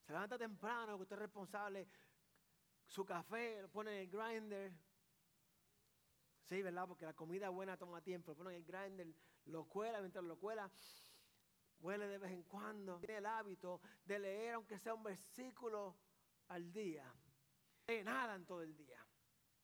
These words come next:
Eso es verdad. Usted prepara su café, se sienta,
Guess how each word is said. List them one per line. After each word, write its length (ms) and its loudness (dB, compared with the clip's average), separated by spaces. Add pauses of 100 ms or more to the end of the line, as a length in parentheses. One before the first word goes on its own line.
(220)
Eso 120 0
es 40 0
verdad. 260 0 (680)
Usted 340 4 (140)
prepara 340 0
su 100 -8
café, 600 -2
se 120 -10
sienta, 600 -4